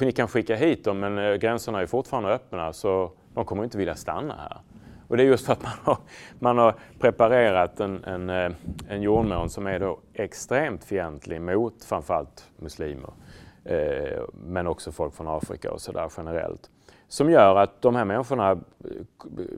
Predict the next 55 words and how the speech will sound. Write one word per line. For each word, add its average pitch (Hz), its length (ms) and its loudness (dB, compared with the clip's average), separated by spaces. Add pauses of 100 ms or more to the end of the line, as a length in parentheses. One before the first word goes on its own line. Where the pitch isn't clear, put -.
(180)
det, 110 220 -2
det, 110 180 0
det 113 100 6
är 113 60 4
inte, 117 220 2
det 101 100 4
är 117 40 2
inte 117 160 -2
riktigt 104 260 -4
rimligt 98 400 -2
att 85 80 -8
tro 90 240 -2
att 82 80 -4
de 85 120 -8
ska 87 140 -12
kunna 80 340 -10 (120)
bo 110 240 0
här. 135 160 -4
Och 85 60 -4
det 95 80 -2
gör 139 340 -4
att 147 100 -16
det 143 80 -4
är 143 120 -4
en 139 100 -8
handfull 123 440 -4
länder 98 320 -2
i 87 80 -4
E 95 120 -2
U 90 160 -2
som, 85 260 -10 (460)
som 120 200 0
kommer, 117 380 4
som, 117 240 -2
som 117 180 -4
står 95 320 2
för 90 320 0
flyktingmottagandet. 82 1200 -10 (640)
Eh, 104 320 2
men 113 160 2
vad 117 120 8
jag 123 200 8
tror, 95 440 4 (300)
eh, 107 200 -4
så - 120 -4
det 135 100 6
är 147 160 6
en, 85 80 -2
det 101 60 2
är 113 60 2
en 113 60 -2
politisk 117 640 4
del, 69 300 -2 (260)
väldigt 113 280 6
svårt. 78 460 -2